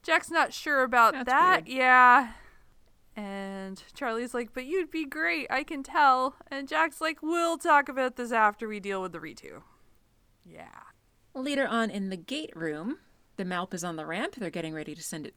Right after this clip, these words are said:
Speaker 2: through, and there are several teams, including S G one and some Tok'ra, geared up with weapons drawn. They send the Malp through first.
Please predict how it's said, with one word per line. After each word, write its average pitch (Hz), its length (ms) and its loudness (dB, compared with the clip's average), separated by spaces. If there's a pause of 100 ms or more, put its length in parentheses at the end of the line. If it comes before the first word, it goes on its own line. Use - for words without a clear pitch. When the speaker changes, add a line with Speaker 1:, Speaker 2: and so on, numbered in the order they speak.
Speaker 2:
through, 262 300 -4
and 196 100 -4
there 165 160 0
are 165 60 -2
several 320 500 -2
teams, 165 460 -6
including 170 480 -6
S 170 180 -6
G 175 140 -6
one 165 320 -6
and 160 220 -8
some 156 340 -10
Tok'ra, 160 600 -6 (140)
geared 165 260 -8
up 156 200 -6
with 165 120 -8
weapons 160 380 -8
drawn. 165 400 -6 (800)
They 180 100 -8
send 196 240 -2
the 196 60 0
Malp 185 240 0
through 190 200 -4
first. - 480 -4